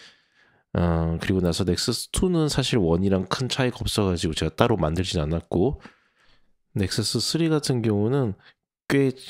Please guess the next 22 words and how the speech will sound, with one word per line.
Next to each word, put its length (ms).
투랑 460
차이가 380
많이 240
나서, 520
어, 840
이렇게 640
사용법을 520
한번 200
올려볼까 420
합니다. 480
그래서 160
이번 300
영상에서는, 880
어, 80
넥서스 680
투랑 500
쓰리의 600
이제 120
차이점에 540
대해서 240
먼저 600
말씀드리고요. 880